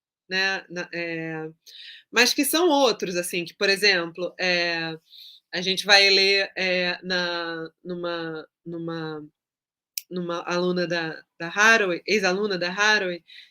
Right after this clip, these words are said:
que é fantástica, que é Eva Hayward, é, ela falando, ela tem um, um te-, um texto que é absolutamente maravilhoso,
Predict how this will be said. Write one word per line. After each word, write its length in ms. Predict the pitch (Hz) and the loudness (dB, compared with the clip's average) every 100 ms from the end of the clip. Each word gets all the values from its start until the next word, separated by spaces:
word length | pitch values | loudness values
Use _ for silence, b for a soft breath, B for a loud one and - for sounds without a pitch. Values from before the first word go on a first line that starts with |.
| B - | B -12
que 160 | - | -2
é 280 | 175 175 170 | 0 0 -2
fantástica, 720 | 170 180 202 214 208 - - 175 | -2 0 6 6 6 0 -6 -6
que 100 | 170 | -4
é 80 | 165 | -2
Eva 200 | 165 165 | -4 -4
Hayward, 800 | 202 208 196 185 170 170 160 - B B B B - | 2 4 4 2 -2 -4 -8 -12 B B B B -4
é, 600 | 185 175 175 175 170 165 - | -2 0 -2 -2 -6 -8 -6
ela 180 | 175 175 | -2 -2
falando, 580 | - 180 180 180 180 180 | 2 2 2 0 -2 -6
ela 120 | 170 | -8
tem 260 | 170 175 170 | -4 -4 -4
um, 120 | 170 - | -8 -12
um 80 | 165 | -18
te-, 200 | 160 - | -16 -14
um 80 | 175 | -12
texto 300 | 175 160 - | -10 -10 -6
que 80 | 196 | -6
é 20 | |
absolutamente 580 | - 214 190 185 185 185 | -6 -8 -6 -8 -6 -2
maravilhoso, 840 | 175 196 196 185 202 202 175 175 | -2 -2 -2 0 2 0 -2 -10